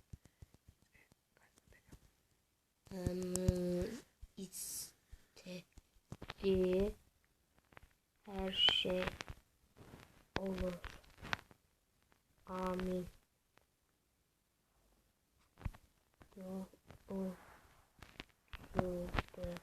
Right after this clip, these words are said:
Yarar.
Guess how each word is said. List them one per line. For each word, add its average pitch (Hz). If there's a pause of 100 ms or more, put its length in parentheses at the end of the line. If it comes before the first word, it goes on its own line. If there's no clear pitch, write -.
(4000)
Yarar. 202